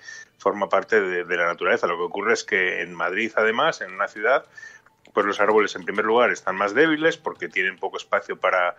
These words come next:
para echar raíces, muchas veces porque las especies que se utilizan, pues, no son las adecuadas, no están adecuadamente cuidados y podados, y por lo tanto, cuando ha llegado,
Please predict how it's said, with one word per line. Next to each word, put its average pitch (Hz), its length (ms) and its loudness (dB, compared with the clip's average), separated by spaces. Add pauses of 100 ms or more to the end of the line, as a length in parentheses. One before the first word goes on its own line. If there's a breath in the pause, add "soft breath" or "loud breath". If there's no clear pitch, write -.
(340 soft breath)
para 90 160 2
echar 92 240 0
raíces, 135 540 2
muchas 104 280 -4
veces 101 300 -2
porque 90 500 -4 (380 loud breath)
las 90 180 0
especies 104 520 0
que 95 100 -18
se 104 80 -10
utilizan, 98 420 -2
pues, 92 140 -4
no 98 80 -4
son 95 140 -4
las 87 140 -4
adecuadas, 113 840 2 (340 soft breath)
no 104 140 -2
están 101 240 -2
adecuadamente 95 640 0
cuidados 98 500 -2
y 107 60 -6
podados, 131 480 2
y 120 40 -4
por - 140 -2
lo 98 100 0
tanto, 104 380 0
cuando 90 520 -2
ha 92 80 2
llegado, 101 460 2